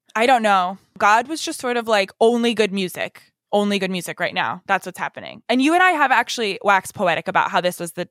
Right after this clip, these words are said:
best time for music, especially, like, to be at a club with Sorry playing, with Superbass, with, like, all of these, like, ins-, like, these songs.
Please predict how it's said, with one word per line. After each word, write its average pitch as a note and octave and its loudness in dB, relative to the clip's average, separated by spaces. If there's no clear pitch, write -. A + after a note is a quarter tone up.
best F3+ 0
time D#3+ 0
for E3 -6
music, - -8
especially, G#3+ 0
like, G3 -2
to A3 -6
be G3+ -6
at F#3+ 4
a F3+ -2
club F3+ -2
with F3 -4
Sorry F3 0
playing, G#3+ -2
with G#3 -4
Superbass, G3 -2
with, G#3 -6
like, G3+ 0
all G3+ 4
of G#3 -2
these, G#3 -8
like, F3+ -4
ins-, A3 -2
like, G3 0
these G#3 -6
songs. F#3+ 0